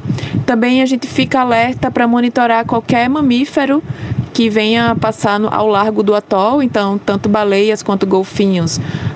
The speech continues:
A gente visualizando inicialmente por terra,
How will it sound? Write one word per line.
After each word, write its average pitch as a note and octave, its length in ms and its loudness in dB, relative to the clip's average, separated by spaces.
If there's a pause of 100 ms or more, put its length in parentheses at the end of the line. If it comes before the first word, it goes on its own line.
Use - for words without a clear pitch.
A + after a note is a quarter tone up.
(100)
A F3 120 -2
gente F#3 640 0
visualizando G3 720 0
inicialmente F#3+ 760 0
por G3 260 -2
terra, F3+ 500 0